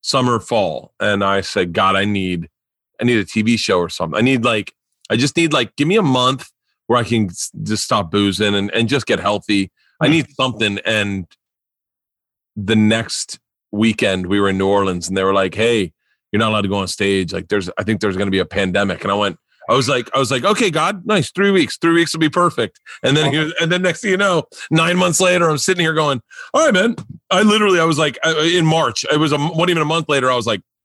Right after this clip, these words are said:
Speaker 1: "I need to create something. I gotta figure out something." And so we did, uh, drive-in movie theaters. But, um, but does, what's, what's music that your wife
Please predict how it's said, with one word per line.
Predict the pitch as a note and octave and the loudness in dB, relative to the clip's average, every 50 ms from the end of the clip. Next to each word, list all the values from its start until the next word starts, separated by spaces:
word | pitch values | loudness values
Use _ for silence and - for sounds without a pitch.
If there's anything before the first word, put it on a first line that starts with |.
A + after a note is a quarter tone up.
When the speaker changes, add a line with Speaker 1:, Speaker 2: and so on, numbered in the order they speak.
| _ _ _ _ _ _ _ _ _ _ _ _ _ _ _ _ _ _ _ - | _ _ _ _ _ _ _ _ _ _ _ _ _ _ _ _ _ _ _ 0
Speaker 1:
"I | F3 | 0
need | E3 D#3 | 2 0
to | - | 0
create | - - C3 D3 C#3+ A2 | -2 -2 -2 -2 -2 -2
something. | - B2+ A#2+ G#2 - A2+ G#2+ - _ _ - - - | -4 -4 -4 -2 -2 -4 -4 -4 _ _ -18 -8 -2
I | - D3+ | 0 0
gotta | D#3+ C#3+ | 0 0
figure | - - D3 C3+ C#3 | -2 -2 -2 0 0
out | B2+ A#2+ - | 0 0 0
something." | - B2 A#2 - A#2 G#2+ | -4 -4 -4 -2 -4 -4
And | G#2 G2 | -4 -2
so | - A#2 | -2 -2
we | A2 A2+ | 0 0
did, | A2 A2+ A2+ A2 | 0 0 0 2
uh, | A2 G#2+ G#2 G#2 | 2 2 2 0
drive-in | G2 F#2+ G#2+ G#2+ G#2+ A2 G#2+ | 0 0 0 0 2 0 0
movie | G#2+ G#2 G#2+ A2+ F2+ | 0 0 0 -2 -2
theaters. | - G2+ F#2 F#2+ F#2 - - _ _ _ _ _ - | -2 -4 -4 -4 -6 -8 -12 _ _ _ _ _ -2
But, | C3+ C#3 C3+ | 0 0 2
um, | C#3 C3+ B2+ A#2 - _ _ _ _ _ _ _ _ _ - | 2 0 -2 -4 -8 _ _ _ _ _ _ _ _ _ -2
but | D3 C#3+ C#3 - G#2+ - - - B2 C#3+ C#3+ | 0 0 0 0 -4 -12 -10 -6 -4 -2 0
does, | B2+ C#3+ C#3+ C3 C3+ | 0 2 0 0 0
what's, | C3+ D3+ D#3 - C#3+ | -2 -4 -4 -2 -2
what's | D3+ D#3 - - - | -4 -2 -4 -4 -4
music | D3+ C#3 C3+ B2 C#3 B2 - | -2 -2 0 0 -2 -4 -2
that | - B2+ | -2 -2
your | - B2 A#2 | 0 0 0
wife | G#2+ A2 A2+ A#2 A2+ | 2 2 0 0 -2